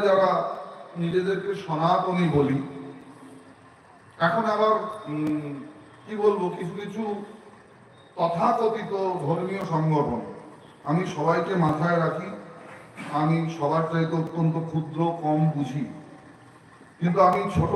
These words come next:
মুখে একটা কথা বলি, অনেক ধর্মীয় সংগঠন তারা মূল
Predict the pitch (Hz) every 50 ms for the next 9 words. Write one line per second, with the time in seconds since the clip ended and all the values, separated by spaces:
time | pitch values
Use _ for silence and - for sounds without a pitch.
0 | 196 202 202 202 214 220 202 - - 202 - - 170 170 170 196 196 175 170 151
1 | 135 120 117 - - - - - - - - - - - - - - - - -
2 | - - - - - - - - - - - - - - - - - - - -
3 | - - - - - - - 269 269 - - - - - 175 180 202 214 226 247
4 | 240 226 - 202 196 196 185 175 175 160 151 139 123 113 - - - - - -
5 | - - - - - - - - - - - - - - - - - - - -
6 | - - - - - - - 151 156 165 190 196 202 190 170 165 175 202 220 240
7 | 247